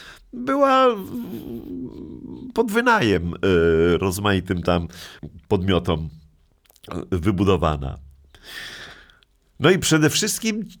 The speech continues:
ci Cytronowie nie w Supraślu, gdzie mają swoją ogromną, naprawdę świetną fabrykę,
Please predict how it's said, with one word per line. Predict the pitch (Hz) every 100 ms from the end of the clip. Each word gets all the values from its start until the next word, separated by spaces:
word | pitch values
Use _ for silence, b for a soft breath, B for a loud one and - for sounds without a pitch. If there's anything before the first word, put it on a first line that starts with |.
| -
ci | - 147 -
Cytronowie | - - 147 143 151 147 113 98 110 147 175 160 b b b -
nie | 85 123 254 285
w | -
Supraślu, | - 147 - 107 87 85 - 73 65
gdzie | 80 92
mają | 104 104 101 92
swoją | - 92 87
ogromną, | 85 80 95 127 127 101 80
naprawdę | 78 80 - 98 139 156 131 107
świetną | - 143 139 - 120 98
fabrykę, | 85 95 90 90 73 - 92